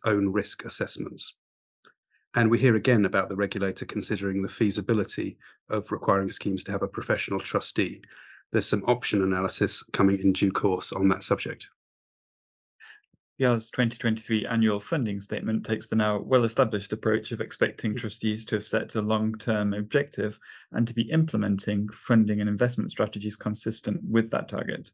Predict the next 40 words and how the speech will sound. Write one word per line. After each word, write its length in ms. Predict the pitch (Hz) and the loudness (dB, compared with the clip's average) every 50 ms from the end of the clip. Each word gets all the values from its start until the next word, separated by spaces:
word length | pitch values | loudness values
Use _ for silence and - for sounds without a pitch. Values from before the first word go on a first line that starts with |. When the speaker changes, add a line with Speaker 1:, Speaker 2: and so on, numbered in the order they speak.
| _ _ - - _ _ - _ _ | _ _ -20 -20 _ _ -20 _ _
Speaker 2:
What's 200 | - 151 147 156 | -2 -2 2 2
interesting 440 | 170 160 160 - 147 147 - 135 127 | 2 4 4 2 2 2 2 2 4
in 200 | 117 113 110 110 | 6 6 4 6
this 280 | - 190 190 196 - | 4 4 4 4 0
year's 240 | - 117 117 113 113 | -2 -2 -2 -2 -4
statement 420 | - - 107 - - - 104 101 - - - - - - - _ | -2 -2 0 0 0 0 -2 -2 -4 -10 -18 -20 -20 -20 -14 _
is 120 | - 120 120 | -6 -2 2
how 140 | 139 143 | 2 2
the 100 | 143 143 | 2 4
regulator 520 | 135 127 120 113 - 107 107 107 - - 110 | 4 4 4 4 4 4 2 2 2 -2 -4
applies 400 | 110 - - 147 147 143 123 117 | -4 -4 -2 0 0 0 0 -2
this 140 | 101 - - | -6 -12 -12
approach 440 | - - 101 101 - - - - - _ _ _ _ | -6 -4 -2 -2 -2 -4 -6 -14 -20 _ _ _ _
in 100 | 117 117 | 0 2
the 100 | 110 113 | 2 2
context 520 | 110 - 117 113 110 - 117 - - - - | 2 2 2 2 2 0 -2 -4 -4 -4 -6
of 140 | 110 101 | -4 -4
the 60 | 110 101 | -4 -4
significant 640 | - 131 113 - 113 113 110 - 113 - 110 95 | -4 -4 0 0 0 0 0 -2 -4 -4 -4 0
market 360 | 107 104 104 101 - - - | 0 0 -2 -2 -4 -8 -8
changes 440 | - - 117 107 104 98 98 95 - | -4 0 0 0 2 0 -2 -2 -4
which 160 | 98 85 - | -6 -6 -4
we've 140 | - 101 95 | -4 -4 -2
seen 220 | - - 104 98 | -2 0 2 2
over 160 | 95 92 92 95 | 2 0 -2 -2
the 80 | 101 | -4
last 180 | 98 95 95 - | -4 -4 -4 -4
twelve 240 | - - 98 101 98 | -4 -4 -2 0 0
months, 340 | 107 104 - - - - - _ - - - - - - | 0 0 0 -2 -6 -12 -18 _ -20 -20 -20 -20 -18 -2
with 140 | - 113 107 | 0 2 4
the 80 | 107 107 | 6 6
regulator 460 | 113 113 110 113 107 104 104 - 110 | 6 6 6 4 2 2 2 2 -2
suggesting 680 | 101 - 107 - - 104 101 - - - 104 101 101 | -6 -8 -4 0 0 0 0 -2 -4 -4 -2 -2 -2
that 160 | 98 110 - | -2 -2 -4
the 80 | - 104 | -4 -2
funding 320 | - - 117 110 107 104 | 0 2 4 4 2 2
positions 480 | 107 - 110 104 101 - - 107 98 107 | -2 -4 -2 -2 -2 -2 -2 -4 -4 -6
of 100 | 104 98 | -6 0
many 220 | 135 143 139 117 | 2 4 4 4
schemes 500 | 107 - - - 107 98 95 101 110 - | 2 -2 -6 -6 -6 -4 -4 -4 -6 -8